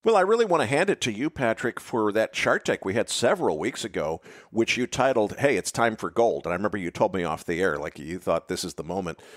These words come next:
Y-, you nailed that call because this chart just looks so bullish. We went right through the,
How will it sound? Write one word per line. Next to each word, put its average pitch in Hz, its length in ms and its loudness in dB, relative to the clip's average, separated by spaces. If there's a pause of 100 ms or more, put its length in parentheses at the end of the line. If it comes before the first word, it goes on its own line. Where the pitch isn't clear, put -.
(140)
Y-, 92 100 -6
you 101 220 0
nailed 127 300 2
that 95 200 0
call 104 220 0
because 95 320 -6
this 147 200 -4
chart - 640 0
just 101 300 -4
looks - 200 -6
so 143 540 0
bullish. 85 460 -2 (340)
We 107 140 2
went 110 320 -2
right 131 340 0
through 131 480 0
the, 87 320 0